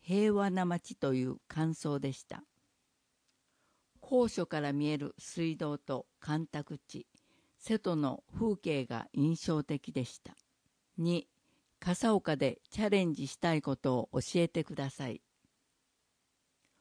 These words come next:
もともとラーメンと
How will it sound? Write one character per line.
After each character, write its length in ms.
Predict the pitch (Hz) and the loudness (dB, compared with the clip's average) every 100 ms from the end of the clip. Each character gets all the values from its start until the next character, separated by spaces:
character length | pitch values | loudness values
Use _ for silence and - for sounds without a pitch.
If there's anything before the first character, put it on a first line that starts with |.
| _ - | _ -2
も 160 | 170 - | 0 2
と 160 | 226 | 0
も 160 | 202 202 | 2 0
と 300 | 202 180 - _ _ - | 0 0 -2 _ _ -2
ラ 220 | 202 226 | 0 2
ー 40 | 202 | 2
メ 200 | 170 151 | 2 0
ン 100 | 147 | 0
と 320 | 143 131 | 0 0